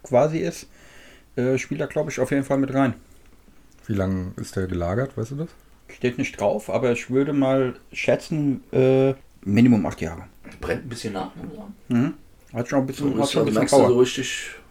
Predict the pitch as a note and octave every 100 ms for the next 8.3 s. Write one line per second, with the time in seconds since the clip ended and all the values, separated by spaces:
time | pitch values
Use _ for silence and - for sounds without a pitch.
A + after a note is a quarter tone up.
0 | - - - - G#2+ A#2+ - C#3+ G3 B3
1 | F#3+ G3 G#3+ D#3 A2+ A#2 F3 G#3+ A#3 -
2 | - - - - - - B2+ C3+ D#3 D#3+
3 | D#3+ C#3 C#3 C3+ B2+ C3+ A#2 C#3+ F#3+ F#3+
4 | F#3 G3 F#3 F3 E3 - B2 C3+ C#3 B2+
5 | - B2 B2 D#3+ F3+ E3 D3 C#3 D3+ E3
6 | D#3 D3+ D3 D3 - - - - _ -
7 | C3+ - C#3 D3 C#3 E3+ C#3+ G2 F#2+ F#2
8 | F2+ E2+